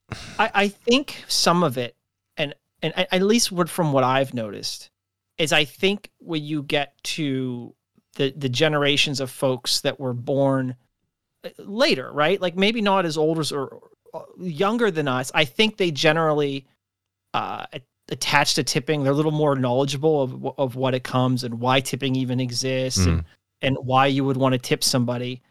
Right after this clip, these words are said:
Speaker 1: Uh, versus I think, and, and I know it, and I, I personally seen this with my own friends and family. Um, I think, and again, this is all general, not throwing anyone under the bus or anything, but I think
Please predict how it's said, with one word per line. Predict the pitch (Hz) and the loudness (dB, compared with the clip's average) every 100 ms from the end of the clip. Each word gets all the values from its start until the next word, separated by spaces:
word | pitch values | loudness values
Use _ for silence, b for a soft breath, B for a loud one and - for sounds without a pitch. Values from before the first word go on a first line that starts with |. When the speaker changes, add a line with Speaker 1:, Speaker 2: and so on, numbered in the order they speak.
| _ _ - | _ _ 0
Speaker 1:
Uh, | 143 143 | 2 2
versus | 127 165 170 170 147 | 2 2 2 2 2
I | 143 | 0
think, | 185 180 - - | 0 -2 -4 -6
and, | 151 139 | -2 -2
and | 156 | 0
I | 147 262 | 0 2
know | 339 320 | 2 2
it, | 330 | 0
and | 156 | 0
I, | 143 226 - - | 0 0 -6 -2
I | 131 135 | 0 0
personally | 147 - 131 - 175 202 | 0 0 2 2 0 0
seen | - 208 | 0 0
this | 214 214 | 0 0
with | 202 196 | -2 2
my | 196 | 2
own | 156 185 | 2 0
friends | - 202 233 | 2 2 2
and | 254 | -2
family. | - 269 240 143 143 b b _ _ - | 0 0 2 0 -4 b b _ _ 2
Um, | 143 143 139 135 | 4 4 0 0
I | 156 | 0
think, | 143 180 165 - - | 2 -2 -4 -14 -10
and | 139 | -4
again, | 131 123 | 0 2
this | 131 - | 2 2
is | |
all | 143 131 | 2 2
general, | 117 131 113 - _ - 117 120 | 2 0 0 -8 _ -20 -12 -8
not | 131 123 | -6 -6
throwing | 139 135 127 | -2 0 2
anyone | 127 127 | 0 0
under | 120 | -2
the | 123 | -4
bus | 131 123 139 | -4 -4 -6
or | |
anything, | 123 127 131 b _ _ | -6 -10 -14 b _ _
but | 156 | 0
I | 156 | 2
think | - 196 | 2 -4